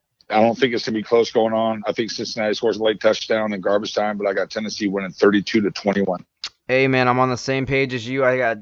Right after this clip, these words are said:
Speaker 2: uh, Derrick Henry doing his thing, getting his yards. I got him going for a buck twenty in this one. Tannehill will be consistent, but not a lot of passing yards, probably under two hundred. I think it's just gonna be one of those games where they just don't put up a lot of points. I think Burrow keeps them in this game,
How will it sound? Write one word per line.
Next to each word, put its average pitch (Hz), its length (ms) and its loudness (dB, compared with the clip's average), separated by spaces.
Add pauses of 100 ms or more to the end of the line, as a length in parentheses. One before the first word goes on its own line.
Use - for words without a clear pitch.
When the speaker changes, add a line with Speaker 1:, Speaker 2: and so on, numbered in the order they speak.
(120)
Speaker 2:
uh, 113 220 0
Derrick 127 340 0
Henry 131 320 -6
doing 131 340 -4
his 135 340 -4
thing, 135 220 -4
getting 127 220 -2
his 123 120 -8
yards. 127 300 0
I 123 80 -2
got 127 160 2
him 123 80 -10
going 120 300 -8
for 120 100 -2
a 110 60 0
buck 117 320 -2
twenty 131 340 -4
in 131 80 -4
this 131 220 -8
one. 131 180 -6
Tannehill 139 400 0
will 131 140 0
be 123 180 -6
consistent, 147 800 -8
but 113 160 -6
not 123 240 2
a 123 60 6
lot 123 180 6
of 113 80 -4
passing 120 360 2
yards, 123 260 -2
probably 120 580 -2
under 127 180 -2
two 127 260 -8
hundred. 131 280 0
I 113 60 0
think 143 160 -4
it's 120 100 -12
just - 140 -14
gonna 135 120 -4
be 127 80 -4
one 120 220 -4
of 120 60 -2
those 117 180 -6
games 127 340 -2
where 110 100 -10
they 113 120 -4
just 113 200 -8
don't 117 220 -6 (220)
put 127 200 -4
up 110 120 -4
a - 20 -6
lot 110 240 2
of 98 80 -6
points. 113 320 -8
I 107 40 -8
think 127 280 -6
Burrow 131 300 2 (340)
keeps - 240 -10
them 175 180 -2
in 165 140 0
this 156 160 -4
game, 151 340 -2